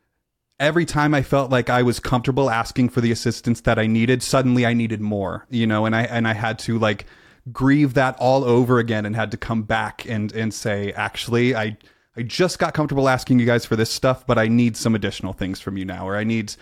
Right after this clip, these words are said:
a little more patience and a little more time to get ready or, or navigate the world with you." And so I definitely, definitely relate to that. And it's, it's an ongoing thing for me. I think it,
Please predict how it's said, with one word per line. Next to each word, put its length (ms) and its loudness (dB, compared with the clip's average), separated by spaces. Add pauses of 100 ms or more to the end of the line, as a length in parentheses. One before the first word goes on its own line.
(240)
a 60 -8
little 240 4
more 260 4
patience 480 -2
and 100 0
a 40 -2
little 180 2
more 240 2
time 240 -4
to 80 -6
get 220 -8
ready 340 -4
or, 360 -6
or 180 -2
navigate 440 -2
the 80 -6
world 280 -4
with 180 -8
you." 160 -4
And 100 -8
so 380 -6 (640)
I 100 -2
definitely, 840 -2 (360)
definitely 580 2
relate 480 0
to 140 0
that. 260 0
And 100 2
it's, 360 -4
it's 180 -2
an 80 0
ongoing 640 2
thing 240 -6
for 160 -8
me. 120 -8
I 80 -10
think 280 -6
it, 180 -4